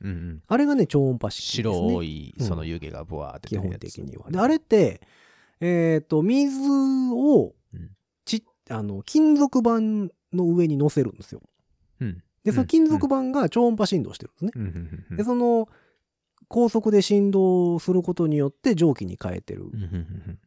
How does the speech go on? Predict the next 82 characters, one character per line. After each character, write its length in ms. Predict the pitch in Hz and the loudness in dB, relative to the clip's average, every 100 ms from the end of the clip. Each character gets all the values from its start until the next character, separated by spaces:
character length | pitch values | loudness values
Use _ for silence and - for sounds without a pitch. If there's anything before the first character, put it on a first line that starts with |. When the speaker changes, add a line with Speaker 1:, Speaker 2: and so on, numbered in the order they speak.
| - | -4
Speaker 2:
の 140 | 175 | -2
が 260 | 247 147 - - | 0 -2 -4 -8
超 240 | 113 98 | -8 -6
音 100 | 90 | -10
波 160 | - - | -12 -14
式 380 | - - - - | -14 -18 -20 -10
Speaker 1:
う 40 | 107 | -8
ん、 20 | |
う 20 | |
ん、 40 | 82 | -8
う 20 | |
ん、 300 | 85 - - - - | -12 -14 -18 -14 -12
う 40 | |
ん。 20 | |
Speaker 2:
で 100 | 90 | -12
ご 160 | 87 - | -12 -14
ざ 140 | - | -18
い 40 | 50 | -20
ま 100 | - | -20
す。 140 | _ _ - | _ _ -14
Speaker 1:
う 40 | |
ん。 160 | 92 82 196 | -14 -12 -6
Speaker 2:
で、 300 | 240 240 202 | -2 0 -2
え 20 | |
っ 40 | |
と、 840 | - 175 170 165 160 151 147 143 - _ _ _ _ _ | -2 0 2 2 2 0 0 -2 -4 _ _ _ _ _
ま 140 | 214 196 | 0 0
あ、 20 | - 185 | 0 -8
蒸 280 | 180 294 | -2 -2
気 120 | 277 254 | -2 -4
式 180 | - | -4
っ 40 | 220 | -4
て 100 | 139 | -4
い 40 | |
う 20 | |
の 160 | 95 90 - | -6 -10 -6
が、 300 | 131 113 - _ _ _ _ - | -4 -4 -6 _ _ _ _ -6
ま 80 | 208 | -2
あ、 20 | |
簡 200 | 220 233 | 2 2
単 120 | 262 | 2
に 40 | 277 | 2
言 40 | |
う 20 | |
と 80 | 269 | 2
電 180 | 190 262 | 2 2
気 100 | 247 | 0
ポ 160 | - 233 | -2 -4
ッ 20 | |
ト 120 | - | -4
で 80 | - | -12
す 120 | - | -20
よ。 100 | _ _ _ | _ _ _
Speaker 1:
う 60 | 143 | -6
ん、 20 | |
う 40 | 107 | -4
ん、 260 | 90 87 82 | -6 -10 -10
う 40 | |
ん。 40 | |
Speaker 2:
沸 140 | 82 208 | -4 -4
騰 180 | - 190 | -2 -4
さ 160 | 160 | -4
せ 80 | - | 2
て。 60 | 143 | 0
Speaker 1:
沸 120 | - | 0
か 100 | 107 | -8
し 100 | - | -8
て 100 | 101 | -10
ん 60 | |
の 80 | - | -8
ね。 80 | 190 | -4
Speaker 2:
そ 80 | 262 | -2
う、 20 | |
そ 120 | 156 | -2
う、 20 | |
そ 100 | - | -4
う。 60 | 135 | -4
沸 160 | 202 180 | -4 -2
騰 160 | 214 | -2
さ 100 | 208 | -2
せ 180 | 190 170 | -2 -4
て、 380 | _ 285 269 | _ 0 0